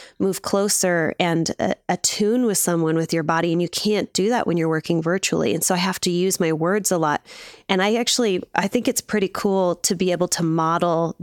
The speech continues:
the using of my words to explain what's happening for me in my body and my intentions as a therapist of, like,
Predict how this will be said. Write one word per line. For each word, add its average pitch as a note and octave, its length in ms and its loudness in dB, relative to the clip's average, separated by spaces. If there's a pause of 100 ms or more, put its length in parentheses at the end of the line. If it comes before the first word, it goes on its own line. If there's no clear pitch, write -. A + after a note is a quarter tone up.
(140)
the F3 180 2
using F#3+ 520 0
of E3 120 0
my D#3+ 160 2
words E3 460 0
to E3 120 0
explain F3 460 0
what's D#3+ 160 -2
happening D#3+ 360 0
for E3 160 -2
me E3 180 0
in E3 80 0
my D#3 120 0
body D3 380 0
and E3 100 2
my D3 120 0
intentions B2 920 0
as E3 180 -2
a D#3+ 60 0
therapist - 580 -2
of, - 100 -4
like, D#3+ 240 -4